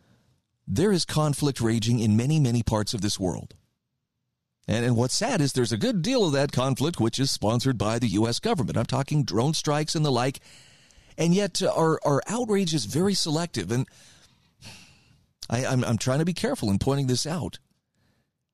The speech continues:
It's because the news media, along with the political class, is hyper-focusing on this particular conflict. Whose flag will fly above this soil,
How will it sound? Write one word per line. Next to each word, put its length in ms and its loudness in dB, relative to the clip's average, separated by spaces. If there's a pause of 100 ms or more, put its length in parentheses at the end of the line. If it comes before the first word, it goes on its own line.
(1000)
It's 160 -2
because 720 -2 (920)
the 100 0
news 300 2
media, 420 -2 (200)
along 280 2
with 140 0
the 80 -2
political 480 -2
class, 420 -2 (340)
is 280 -2 (120)
hyper-focusing 1300 0 (140)
on 360 2 (280)
this 340 0
particular 520 0
conflict. 560 -2 (260)
Whose 260 2
flag 300 0
will 140 2
fly 340 0
above 320 0
this 300 -2 (140)
soil, 600 0